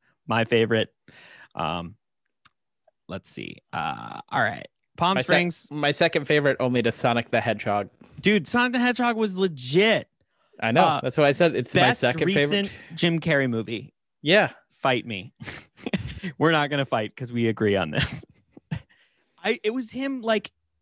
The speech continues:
Speaker 1: going back to that classic weird Jim Carrey. I loved it. That we haven't seen since, I don't know, like,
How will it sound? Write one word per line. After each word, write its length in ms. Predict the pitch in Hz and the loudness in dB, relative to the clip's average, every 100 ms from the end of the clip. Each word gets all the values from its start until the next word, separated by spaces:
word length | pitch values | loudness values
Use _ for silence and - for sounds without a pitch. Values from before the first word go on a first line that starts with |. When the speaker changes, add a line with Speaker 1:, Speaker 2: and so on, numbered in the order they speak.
| _ | _
Speaker 1:
going 360 | - 180 202 208 | 0 2 2 0
back 500 | 180 139 131 156 - _ _ _ _ _ | 0 2 0 -2 -10 _ _ _ _ _
to 640 | - 151 147 147 147 147 147 _ - | 0 4 6 6 4 2 0 _ -2
that 180 | 151 - | -2 -4
classic 680 | - - 131 131 - 160 - _ _ | -6 -2 -2 -2 -2 -4 -4 _ _
weird 680 | 131 123 127 131 143 147 - | -10 0 2 4 4 0 -4
Jim 280 | 135 139 | 0 0
Carrey. 460 | 127 - 147 135 123 139 | -2 -2 0 0 0 0
I 140 | 139 | 0
loved 380 | 127 135 147 117 | 2 0 0 -4
it. 140 | - _ _ _ _ _ | -12 _ _ _ _ _
That 80 | 139 | 0
we 100 | 143 | 2
haven't 320 | 151 156 151 | 2 -2 -4
seen 320 | - 143 139 | -6 -4 -4
since, 600 | 131 135 117 - - - - | -4 -4 -4 -6 -8 -10 -8
I 120 | 135 | -4
don't 120 | 120 | -2
know, 280 | 92 82 110 | -4 -6 -10
like, 200 | - 101 | -10 -12